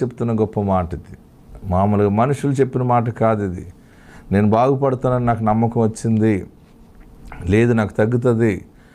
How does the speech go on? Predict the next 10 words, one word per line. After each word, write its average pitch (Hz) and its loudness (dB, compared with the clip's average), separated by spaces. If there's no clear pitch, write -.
నేను 110 2
స్వస్థత 123 0
పొందుతాను, 120 0
నేను 107 2
స్థిరపడతాను, 117 0
నాకు 101 2
మరలా 120 2
మంచి 127 0
ఆరోగ్యం 120 2
వస్తుంది, 110 0